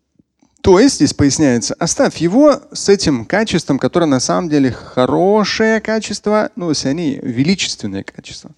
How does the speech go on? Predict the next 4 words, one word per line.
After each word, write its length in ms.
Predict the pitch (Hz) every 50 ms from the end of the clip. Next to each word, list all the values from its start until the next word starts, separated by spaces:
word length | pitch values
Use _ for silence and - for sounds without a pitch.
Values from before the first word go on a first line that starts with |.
| _ _ _ _ _ _ _ _ _ _ _ _ _ _ _ _ _ _ _ _ _ _ _ _ _ _ _
ثم 600 | - - 220 233 226 214 196 175 156 151 120 143
زاد 380 | 143 127 170 185 185 175 165 160
في 160 | - 170 156
ذلك 400 | 135 170 170 170 170 156 -